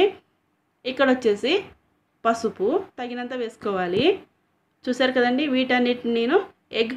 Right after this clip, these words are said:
కర్రీ కోసం యూజ్ చేస్తున్న ఇంగ్రీడియంట్స్ అండి. అయితే ఇక్కడ వచ్చేసి మనం ఎగ్స్ని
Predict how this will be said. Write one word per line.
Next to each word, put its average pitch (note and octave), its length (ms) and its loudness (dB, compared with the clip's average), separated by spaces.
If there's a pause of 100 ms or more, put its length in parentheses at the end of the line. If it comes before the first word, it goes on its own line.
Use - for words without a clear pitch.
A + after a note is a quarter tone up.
కర్రీ A#3+ 260 4
కోసం A#3 240 2 (120)
యూజ్ B3+ 200 2
చేస్తున్న A3+ 320 0 (160)
ఇంగ్రీడియంట్స్ A3 600 4
అండి. G3 220 2 (600)
అయితే A#3 180 0 (100)
ఇక్కడ C4 180 2
వచ్చేసి A#3 260 2 (100)
మనం G3+ 220 2 (1400)
ఎగ్స్ని A3 400 0